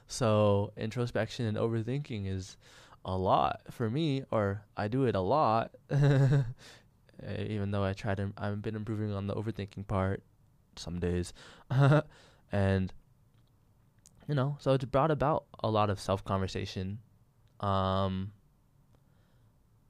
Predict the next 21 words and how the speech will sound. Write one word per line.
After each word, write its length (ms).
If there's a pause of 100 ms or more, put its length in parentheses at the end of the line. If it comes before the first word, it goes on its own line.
(220)
it's, 580 (920)
we 80
still, 320
still 260
faced 260
with 220
ig-, 320
ignorance 680
today. 540 (580)
Like, 200
I'll 100
have 220
family 560
or 100
friends 420
that 140
try 260
to, 200 (500)
uh, 40 (540)
try 300
to 460